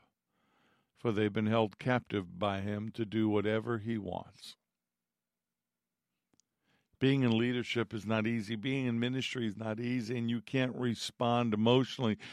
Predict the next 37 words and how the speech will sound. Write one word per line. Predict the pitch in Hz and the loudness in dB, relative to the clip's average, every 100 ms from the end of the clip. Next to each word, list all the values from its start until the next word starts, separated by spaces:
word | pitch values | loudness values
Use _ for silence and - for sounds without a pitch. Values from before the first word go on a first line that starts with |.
| - - | -14 -4
You | 131 | -4
can't | - 139 117 | 2 0 2
get | 123 120 | -2 -2
caught | - 123 117 | 6 8 8
up | 117 | 2
in | 113 | 4
arguing | 113 123 120 120 107 98 | 6 6 4 0 0 -2
with | 95 | -4
people. | - 101 - 90 - - - - | -4 -6 -6 -16 -20 -20 -20 -2
I've | 131 117 | 2 6
learned | 131 131 | 6 6
that | 117 113 | 4 4
now, | 120 127 135 113 107 | 2 6 8 8 8
but | 117 | 6
when | 117 120 | 6 2
I | |
was | 117 101 | 2 0
a | 107 | -4
younger | 101 120 135 131 107 | 0 0 2 0 2
believer | 113 113 120 110 | 2 2 2 0
and | 104 101 | 0 4
new | 123 147 | 6 8
at | 131 - | 6 4
this, | 107 107 - - - _ _ _ _ _ _ _ _ _ _ _ | 0 -2 -12 -18 -20 _ _ _ _ _ _ _ _ _ _ _
I | 87 | -2
wanted | 123 143 107 | 2 2 0
to | 110 | -4
argue, | 113 95 - 73 110 _ _ _ _ _ _ - | -4 -8 -12 -18 -20 _ _ _ _ _ _ 0
wanted | 131 127 | 2 2
to | 110 | 0
show | 107 135 131 | -2 2 4
them | 117 | 4
they | 104 | 4
were | 107 104 | 4 4
wrong, | 104 135 143 104 87 - _ _ - - | 8 10 10 8 0 -16 _ _ -20 -4
wanted | 120 120 | 0 0
to | 98 | -2